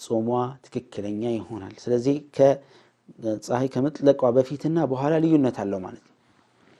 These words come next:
ስምንተኛው ደምን በዋግምት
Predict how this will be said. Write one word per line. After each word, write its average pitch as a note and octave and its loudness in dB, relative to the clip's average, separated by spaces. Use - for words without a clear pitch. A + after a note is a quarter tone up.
ስምንተኛው D#3 6
ደምን C3+ 4
በዋግምት B2+ 0